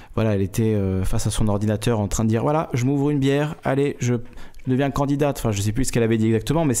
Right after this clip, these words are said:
il y avait quelque chose de très gênant et de, de cette espèce de façon de faire de la, de la politique réalité, euh, où on est, on montre qu'on est proche des gens, alors que c'est pas le cas. Enfin, les professeurs d'Harvard, elle a été sénatrice,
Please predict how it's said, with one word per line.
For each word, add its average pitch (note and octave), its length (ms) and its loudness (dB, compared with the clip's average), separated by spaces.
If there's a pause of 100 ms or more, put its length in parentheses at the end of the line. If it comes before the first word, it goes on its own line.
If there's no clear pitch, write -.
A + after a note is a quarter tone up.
il C3 60 0
y C3 60 2
avait C3+ 80 2
quelque C#3+ 120 -2
chose G3 160 0
de D3 60 2
très D#3 200 -2
gênant C#3+ 420 0 (280)
et A#2+ 120 0
de, A2+ 360 2
de A2 120 2
cette G#2+ 260 -4
espèce A#2 280 0
de A2+ 60 2
façon A2 280 0
de A2 100 2
faire A2+ 240 0
de G#2 80 -2
la, G2 300 0 (380)
de G2+ 60 0
la G2+ 80 0
politique A#2 460 0
réalité, A#2 720 2
euh, G#2 160 0 (320)
où G2+ 80 2
on G#2 60 2
est, G#2 80 2
on F#2+ 80 0
montre A2+ 260 2
qu'on A#2 160 2
est A2+ 60 2
proche A2 260 0
des A#2+ 140 2
gens, A#2+ 180 0
alors G2+ 160 -2
que - 60 -6
c'est A2 80 -4
pas A#2+ 80 0
le A2 60 -4
cas. B2 260 -2
Enfin, A2 180 -2
les G#2 80 0
professeurs G#2+ 380 0
d'Harvard, A2 420 0
elle G#2 80 0
a G2 60 0
été G2+ 140 -2
sénatrice, A2 680 0